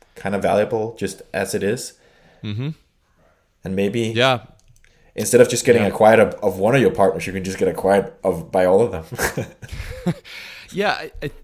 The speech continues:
Speaker 2: I mean, it also opens up the opportunity to say maybe that brand has value to DigitalOcean. Maybe that brand has value, you know, so you can
Speaker 1: Yeah.
Speaker 2: start to treat that as a separate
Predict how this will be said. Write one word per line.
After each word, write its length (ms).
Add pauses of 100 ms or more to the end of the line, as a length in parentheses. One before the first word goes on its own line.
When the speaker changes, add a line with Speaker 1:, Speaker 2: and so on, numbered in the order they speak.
Speaker 2:
I 80
mean, 180
it 100
also 260
opens 260
up 100
the 80
opportunity 400
to 80
say 340
maybe 260
that 140
brand 300
has 280
value 560
to 380
DigitalOcean. 880
Maybe 220
that 160
brand 240
has 160
value, 460 (240)
you 100
know, 220 (320)
so 160
you 80
can 140
Speaker 1:
Yeah. 40
Speaker 2:
start 160
to 60
treat 260
that 120
as 100
a 40
separate 460